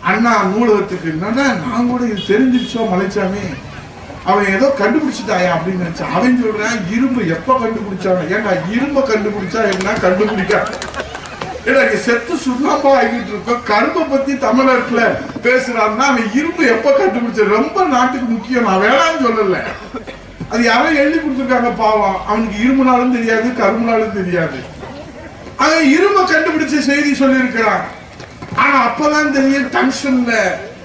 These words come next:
மத்திய அமைச்சர் ரத்து செய்தார். இப்போ உடனே நம்ம அம்பலக்கார பெரியவங்க எல்லாம் கூப்பிட்டு வண்டியில ஏத்தி, "எங்கடா போற?" "அட வாங்கப்பா போயிட்டு வருவோம்" அப்படின்னு சொல்லிட்டு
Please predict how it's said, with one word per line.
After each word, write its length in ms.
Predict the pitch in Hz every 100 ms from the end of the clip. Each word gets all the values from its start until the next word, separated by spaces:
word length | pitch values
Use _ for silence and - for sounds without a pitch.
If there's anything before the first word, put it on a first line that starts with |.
| - - - - - - - -
மத்திய 320 | 226 226 277 269
அமைச்சர் 420 | 233 - 226 208 196 160 - - - - 208
ரத்து 240 | 214 269 247
செய்தார். 400 | 226 190 175 147 135 117 - - - - - - - - -
இப்போ 160 | - 214 208
உடனே 320 | 233 254 254 202 160 - - - -
நம்ம 160 | 202 185
அம்பலக்கார 460 | 220 247 214 202 185
பெரியவங்க 340 | 202 226 214 202
எல்லாம் 240 | 208 214
கூப்பிட்டு 320 | 220 196 190 190
வண்டியில 340 | 185 233 208 185
ஏத்தி, 180 | 190 226 196
"எங்கடா 220 | 240 240 185
போற?" 160 | 196 180
"அட 120 | 208 -
வாங்கப்பா 460 | - 269 247 202 214 -
போயிட்டு 240 | 208 208 190
வருவோம்" 240 | 170 175
அப்படின்னு 220 | 165 165
சொல்லிட்டு 320 | 165 180 180